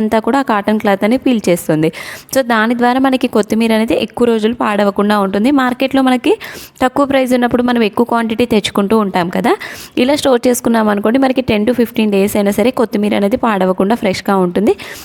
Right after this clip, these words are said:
ఫ్రిడ్జ్ ఉన్న వాళ్ళు ఫ్రిడ్జ్లో పెట్టుకోవచ్చు. ఈవెన్ ఫ్రిడ్జ్ లేని వాళ్ళు కూడా ఇలా స్టోర్ చేసుకున్నా కూడా కంపల్సరీ ఒక టెన్ డేస్ వరకు అయితే ఫ్రెష్గా ఉంటుంది. నెక్స్ట్ టిప్, ప్రతి ఒక్కరి ఇంట్లో కూడా ఇలాంటి ప్రెషర్ కుక్కర్స్ అయితే ఉంటూ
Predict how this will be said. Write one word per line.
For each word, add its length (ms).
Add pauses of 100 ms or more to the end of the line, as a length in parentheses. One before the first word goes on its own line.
(200)
ఫ్రిడ్జ్ 260
ఉన్న 140
వాళ్ళు 200
ఫ్రిడ్జ్లో 360
పెట్టుకోవచ్చు. 380 (100)
ఈవెన్ 240
ఫ్రిడ్జ్ 280
లేని 220
వాళ్ళు 200
కూడా 100 (100)
ఇలా 180
స్టోర్ 280
చేసుకున్నా 380
కూడా 120 (500)
కంపల్సరీ 440 (100)
ఒక 80 (100)
టెన్ 200
డేస్ 180
వరకు 180
అయితే 180
ఫ్రెష్గా 360 (100)
ఉంటుంది. 340 (120)
నెక్స్ట్ 300
టిప్, 200 (320)
ప్రతి 240 (100)
ఒక్కరి 220
ఇంట్లో 220
కూడా 140 (120)
ఇలాంటి 280
ప్రెషర్ 300
కుక్కర్స్ 340
అయితే 140 (100)
ఉంటూ 200